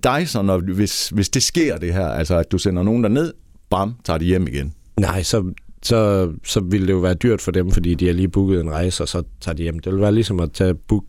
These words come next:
Speaker 2: øh, to uger til Thailand, og så tage hjem
Speaker 1: Men
Speaker 2: efter
Speaker 1: hvad
Speaker 2: en
Speaker 1: tjener
Speaker 2: dag.
Speaker 1: du penge på nu, Alexander? Altså, tager du en eller anden procent for at formidle? Altså, det, det gør du vel?
Speaker 2: Nej, jeg tager sådan, det er en startpakke. Så hvis du vil
Speaker 1: Okay.
Speaker 2: afsted, så koster det fyrre tusind at komme afsted.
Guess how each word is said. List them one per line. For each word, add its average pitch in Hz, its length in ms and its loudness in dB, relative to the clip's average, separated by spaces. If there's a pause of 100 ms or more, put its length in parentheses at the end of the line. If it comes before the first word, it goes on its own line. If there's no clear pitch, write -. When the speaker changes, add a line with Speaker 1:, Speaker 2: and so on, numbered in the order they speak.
Speaker 2:
øh, 82 200 2
to 98 180 0
uger 92 160 2
til 92 140 -2
Thailand, 92 400 0
og 80 100 -2
så 90 100 -2
tage 90 180 0
hjem 90 120 2
Speaker 1:
Men 82 100 2
Speaker 2:
efter - 120 2
Speaker 1:
hvad 87 80 2
Speaker 2:
en 95 60 2
Speaker 1:
tjener 90 140 0
Speaker 2:
dag. 85 100 2
Speaker 1:
du 254 180 4
penge 175 180 0
på 156 140 0
nu, 127 180 2
Alexander? 104 460 0
Altså, 85 320 0 (420)
tager 165 160 0
du 160 100 0
en 165 40 2
eller 156 140 0
anden 160 120 -2
procent 165 440 -2
for 110 200 2
at 95 160 -2
formidle? 117 520 -2
Altså, 73 180 -2
det, 110 280 0
det 127 100 0
gør 123 140 2
du 123 100 -6
vel? 73 180 -6 (200)
Speaker 2:
Nej, 127 100 2
jeg 120 220 2
tager 139 300 2
sådan, 113 340 0
det 123 120 2 (120)
er 147 40 2
en 123 80 2
startpakke. 87 640 0 (180)
Så - 140 -2
hvis 101 160 -2
du 135 140 2
vil 120 100 4
Speaker 1:
Okay. - 40 6
Speaker 2:
afsted, 113 300 2
så 113 220 0 (140)
koster 117 300 -2
det 87 120 -2
fyrre 117 220 2
tusind 107 460 -2
at 78 60 -4
komme 82 180 -2
afsted. 95 280 0